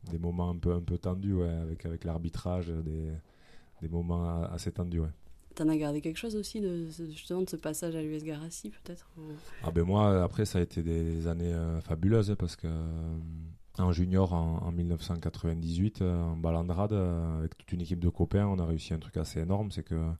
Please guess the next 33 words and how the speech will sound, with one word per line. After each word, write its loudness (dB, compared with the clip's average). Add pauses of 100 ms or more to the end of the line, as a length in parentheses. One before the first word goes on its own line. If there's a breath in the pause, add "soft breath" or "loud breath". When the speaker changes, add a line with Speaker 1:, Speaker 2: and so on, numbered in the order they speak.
(240 soft breath)
Speaker 1:
on 0
s'est 0
hissé 2
en 4
finale 2
du 2
championnat 2
et 6
on 4
a 4
gagné, 2
euh, 2
on 0
a -2
gagné 2
un 2
titre, -2
euh, 2
junior 0
Balandrade, 2
donc 0
c'est -16
quelque -8
chose -2
qui -6
reste -4
vraiment -2
gravé 0
en 0
moi, 0
ouais, 2
bien -4
sûr. -4